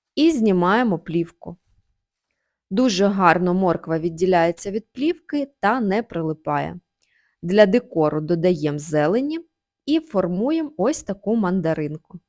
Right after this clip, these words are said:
Дивіться, як справжня мандаринка, дуже яскраво прикрасить будь-який святковий стіл. Таким чином формуємо всі мандаринки.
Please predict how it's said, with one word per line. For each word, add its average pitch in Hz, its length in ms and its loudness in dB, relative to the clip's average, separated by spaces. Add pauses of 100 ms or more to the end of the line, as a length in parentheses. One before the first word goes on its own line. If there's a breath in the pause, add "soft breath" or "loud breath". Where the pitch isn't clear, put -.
Дивіться, 190 540 -4 (120)
як 190 220 -2
справжня 285 600 -2
мандаринка, 170 800 -2 (520 soft breath)
дуже 170 400 2
яскраво 226 680 0
прикрасить 214 720 -2
будь-який 208 580 -2
святковий 175 680 -4
стіл. - 380 -10 (120)
Таким 247 360 0
чином 311 380 -2
формуємо 185 480 0
всі 202 340 -6
мандаринки. 240 800 -2